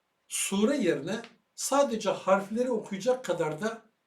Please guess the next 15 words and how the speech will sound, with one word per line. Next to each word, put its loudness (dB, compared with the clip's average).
e, 6
kolaya 2
indirmişler. -8
Siz -4
de -2
biraz -2
böyle 2
ara 2
sıra 0
bu -10
tür -8
şeylere 0
bakın. -4
Çevrenizdeki 0
insanlara -2